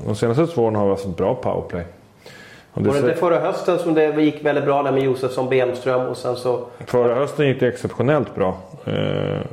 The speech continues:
Speaker 1: men om du tittar statistiskt sett de senaste två säsongerna så, så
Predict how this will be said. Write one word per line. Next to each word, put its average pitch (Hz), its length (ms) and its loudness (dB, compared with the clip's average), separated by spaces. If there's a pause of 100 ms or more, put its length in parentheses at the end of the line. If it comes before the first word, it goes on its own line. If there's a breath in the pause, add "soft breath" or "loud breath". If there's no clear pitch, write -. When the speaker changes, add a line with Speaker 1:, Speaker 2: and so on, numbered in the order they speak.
(100)
Speaker 1:
men 107 240 0
om 104 100 0
du 104 80 4
tittar 101 300 -2
statistiskt 135 580 -2
sett 92 180 -2
de 98 160 -2
senaste 92 360 -4
två 90 220 -6
säsongerna 90 640 -6
så, 98 220 -4 (720 loud breath)
så 123 400 2